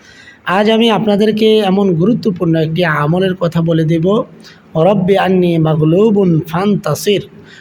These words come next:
নয়বার পরে শরীরে ফু দিলে কি হয়? আশ্চর্য হয়ে যাবেন, আল্লাহর পক্ষ থেকে এত ফজিলত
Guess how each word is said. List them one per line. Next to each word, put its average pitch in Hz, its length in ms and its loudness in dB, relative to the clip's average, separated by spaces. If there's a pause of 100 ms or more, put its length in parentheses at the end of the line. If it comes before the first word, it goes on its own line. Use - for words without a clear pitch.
(200)
নয়বার 208 420 2
পরে 175 380 2
শরীরে 185 440 0
ফু 220 280 -2
দিলে 190 220 0
কি 214 260 0
হয়? 123 280 -2 (1200)
আশ্চর্য 226 560 0
হয়ে 170 300 4
যাবেন, 156 600 0
আল্লাহর 151 400 0
পক্ষ 214 260 -4
থেকে 170 440 -6
এত 202 240 -4
ফজিলত 190 760 0